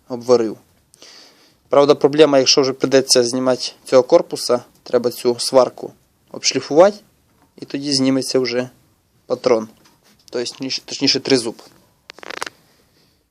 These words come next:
Ну все, отакий коротенький обзорчик. Відповідь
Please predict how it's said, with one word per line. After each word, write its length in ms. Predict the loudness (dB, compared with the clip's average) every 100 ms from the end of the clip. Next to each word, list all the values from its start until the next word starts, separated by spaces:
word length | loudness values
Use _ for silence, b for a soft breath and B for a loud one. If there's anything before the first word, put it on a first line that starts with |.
| _ _ _
Ну 100 | -16
все, 380 | -12 2 4 4 2 _ _ _ _ _
отакий 380 | -6 -6 -6 -2
коротенький 520 | 4 4 4 0 0
обзорчик. 640 | 0 2 2 2 -2 -4 -16 _ _ _ _ -20 _ _ _ _ _ _ _ _ _ b b b b _
Відповідь 580 | -6 -6 -10 -10 -12